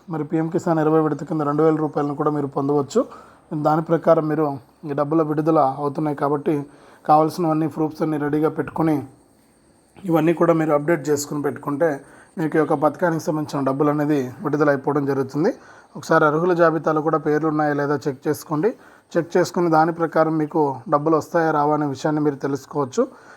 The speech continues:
ఇప్పటికే లేట్ అయింది, తప్పకుండా మీరు ఇవన్నీ కూడా చేసుకుని రెడీగా ఉంటే మీకు ఈ యొక్క పథకానికి సంబంధించిన డబ్బులు అయితే విడుదల అవడం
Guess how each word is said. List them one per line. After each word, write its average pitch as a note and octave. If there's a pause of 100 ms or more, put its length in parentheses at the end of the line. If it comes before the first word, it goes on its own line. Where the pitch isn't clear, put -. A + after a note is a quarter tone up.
(160)
ఇప్పటికే D#3+
లేట్ D#3
అయింది, D#3 (200)
తప్పకుండా D#3+
మీరు D3
ఇవన్నీ D3+
కూడా E3
చేసుకుని D#3 (480)
రెడీగా E3
ఉంటే D3+ (280)
మీకు D3+
ఈ -
యొక్క D3
పథకానికి D3
సంబంధించిన D3 (100)
డబ్బులు D3
అయితే D3+ (540)
విడుదల D#3
అవడం D3